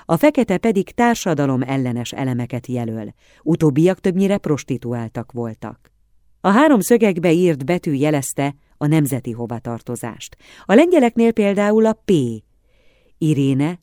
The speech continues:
a kétezer-hétszáznyolcvanhatos számot kapta, húga Edith pedig a következőt,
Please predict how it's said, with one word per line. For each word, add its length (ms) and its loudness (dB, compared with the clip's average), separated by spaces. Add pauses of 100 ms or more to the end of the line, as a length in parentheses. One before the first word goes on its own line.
(300)
a 140 -2
kétezer-hétszáznyolcvanhatos 1900 -2
számot 460 -10
kapta, 420 -12 (400)
húga 360 2
Edith 400 -2
pedig 240 -2
a 60 2
következőt, 720 0